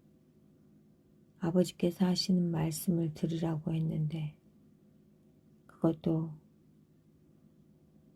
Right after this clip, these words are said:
그렇게 그때는 알면서도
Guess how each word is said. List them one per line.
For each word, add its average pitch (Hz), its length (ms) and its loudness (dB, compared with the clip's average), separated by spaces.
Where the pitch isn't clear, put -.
그렇게 180 420 0
그때는 170 720 2
알면서도 165 880 2